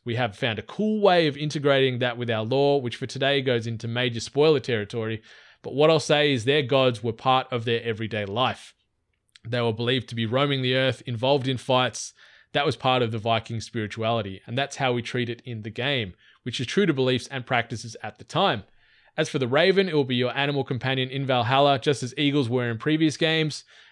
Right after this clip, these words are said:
And we have a bunch of new abilities for the Raven, Lafayette teases. We use it as a reason to re-explore the way players can explore the world so it is less reliant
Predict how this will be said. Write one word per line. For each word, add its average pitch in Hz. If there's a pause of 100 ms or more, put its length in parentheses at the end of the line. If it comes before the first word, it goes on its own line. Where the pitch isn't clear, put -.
And 127
we 131
have 160
a 151
bunch 147
of 127
new 170
abilities 180
for 147
the 127
Raven, 107
Lafayette 110
teases. 101
We 113
use 156
it 156
as 123
a 117
reason 131
to 117
re-explore 139
the 127
way 120
players 139
can 151
explore 143
the 131
world 123
so 123
it 120
is 107
less 147
reliant 123